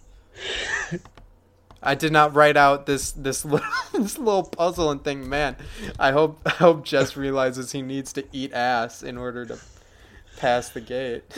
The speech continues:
Speaker 1: I thought about that later. I was like, Egg probably had a detailed little thing for us to follow, <laughs> and I just ruined it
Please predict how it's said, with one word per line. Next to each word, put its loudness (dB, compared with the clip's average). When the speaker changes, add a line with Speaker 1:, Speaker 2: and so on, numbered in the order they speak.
Speaker 1:
I 6
thought 2
about -2
that 0
later. -2
I 0
was 2
like, -8
Egg -4
probably -4
had -4
a -2
detailed -6
little -6
thing -8
for -8
us -6
to -10
follow, -2
<laughs> -6
and 0
I 0
just 10
ruined -2
it -6